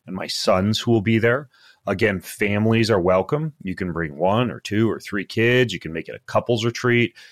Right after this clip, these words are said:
If you wanna go solo, you can. There's a limited number of rooms. We're, we're prioritizing couples and families. But again, if you want to get in, this thing is coming up around the corner, April seventeenth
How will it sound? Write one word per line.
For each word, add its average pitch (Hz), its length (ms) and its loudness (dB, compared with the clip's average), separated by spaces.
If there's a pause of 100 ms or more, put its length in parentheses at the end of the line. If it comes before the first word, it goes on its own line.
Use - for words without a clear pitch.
(140)
If - 80 -12
you 87 80 0
wanna 104 220 2
go 135 160 4
solo, 139 560 2 (260)
you 104 140 -2
can. 113 420 0
There's 95 160 -4
a 87 60 -2
limited 101 500 2
number 117 320 4
of 98 120 0
rooms. 95 360 -2
We're, 87 240 0
we're 80 300 -8
prioritizing 95 920 2
couples 92 340 -4
and 87 140 -4
families. 101 520 -2
But 87 300 0 (380)
again, 87 460 0 (320)
if 107 300 -2
you 120 100 4
want 113 280 2
to 110 80 -2
get 104 200 2
in, 90 300 0
this 82 160 -8
thing 95 180 -4
is 80 120 -10
coming 95 280 0
up 92 160 -4
around 90 200 0
the 87 80 -8
corner, 80 420 -6
April 104 340 -2
seventeenth 117 1080 -2